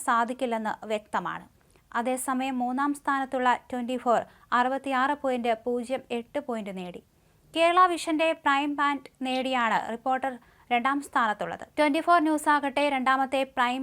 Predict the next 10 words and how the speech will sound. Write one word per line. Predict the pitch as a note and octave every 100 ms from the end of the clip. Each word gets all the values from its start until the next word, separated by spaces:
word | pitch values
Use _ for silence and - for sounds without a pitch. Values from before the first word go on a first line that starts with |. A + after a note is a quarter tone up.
| B3+
ബാൻഡും | A#3 G3 F#3 F#3
നേടി. | F#3 F3+ - _ - A#3+
ഇതോടെയാണ് | B3 B3+ C4+ B3+ B3+ A#3
മറ്റ് | A#3 - C4+ A#3 _
പരമ്പരാഗത | B3 B3 B3+ C#4 C4+ C4+ C4+
വാർത്താ | B3 A#3 A#3+ B3+ B3+ -
പവർ | A#3+ B3 C4+
ഹൗസുകളെ | B3+ A#3+ B3 A3+ G3+ - A3
ഇവർ | A#3 A3+
പിന്നിലാക്കിയത്. | A#3 A3+ A3+ G3 F#3 F#3 F3